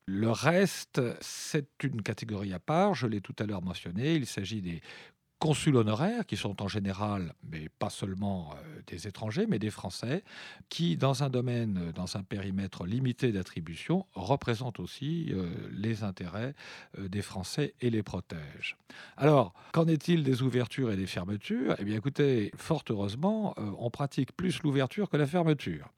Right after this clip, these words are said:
notamment dans les pays émergents. Nous avons ouvert très récemment plusieurs consulats, euh, généraux en Chine,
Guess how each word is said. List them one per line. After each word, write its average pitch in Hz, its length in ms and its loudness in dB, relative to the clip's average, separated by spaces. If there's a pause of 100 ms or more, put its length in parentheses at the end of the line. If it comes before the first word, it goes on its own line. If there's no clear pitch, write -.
(160)
notamment 160 400 6
dans 147 120 4
les 131 120 6
pays 139 260 2
émergents. 180 480 4
Nous 113 200 2
avons 123 240 2
ouvert 117 300 2
très 113 180 -4
récemment 104 680 -2
plusieurs 98 380 -8
consulats, 85 800 -8
euh, 80 220 -8
généraux 87 520 -6
en 87 100 -6
Chine, 202 520 0